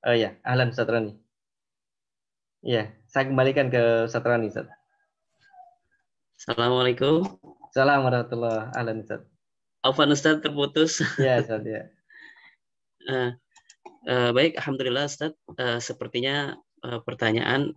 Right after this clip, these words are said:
Speaker 2: ada tiga saja, karena memang waktunya juga terbatas. Jadi kepada semua, eh, peserta kajian subuh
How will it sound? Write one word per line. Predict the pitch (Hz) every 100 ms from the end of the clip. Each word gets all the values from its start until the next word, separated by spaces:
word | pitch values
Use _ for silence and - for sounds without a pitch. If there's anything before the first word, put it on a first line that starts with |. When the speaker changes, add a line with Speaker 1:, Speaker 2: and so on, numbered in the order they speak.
| _
Speaker 2:
ada | 120 113 113
tiga | - 117 117
saja, | - 107 113 135 143
karena | 120 117
memang | 120 127 123 - _ _ _ -
waktunya | - 120 - 120 117
juga | 117 117 113
terbatas. | 120 107 98 117 147 - - _ _ - _ _
Jadi | 123 139
kepada | 131 117 117 120 117 113 117
semua, | - 117 113 110 110 117 - _ -
eh, | 117 110 113 110 110 113 120
peserta | - - - 123 120 131 143 143 135
kajian | 120 113 113 110 110
subuh | - 113 113 117